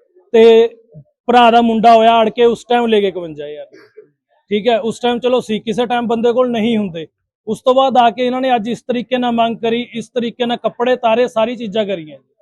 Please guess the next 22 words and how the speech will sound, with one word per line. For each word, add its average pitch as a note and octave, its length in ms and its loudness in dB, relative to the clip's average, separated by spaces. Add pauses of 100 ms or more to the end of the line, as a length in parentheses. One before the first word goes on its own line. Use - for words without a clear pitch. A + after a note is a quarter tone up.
(540)
ਉਹ A3 100 -2
ਵੀਡੀਓ A#3 340 2
ਪਈ G3+ 240 -2
ਹੈ G#3+ 60 0
ਜੀ। A3+ 80 -4
ਮੈਂ A3+ 200 0
ਤਾਂ B3+ 100 -2
ਮੰਗ A#3+ 260 -2
ਇਹੀ A#3+ 200 2
ਕਰਦਾ, A#3 360 0
ਕੋਈ A#3 320 -2
ਗੱਲ A#3+ 220 -2
ਨਹੀਂ, B3 160 -8
ਜਿਨ੍ਹਾਂ A3+ 280 -6
ਦੀ B3+ 100 -8
ਵੀਡੀਓ A3+ 360 -4
ਮੇਰੇ A#3 160 -4
ਕੋਲ A3+ 240 0
ਜੀ, A3+ 120 -10
ਜੋ A3+ 200 0
ਧਮਕੀਆਂ A#3 440 -8
ਦਿੱਤੀਆਂ, A3+ 440 -10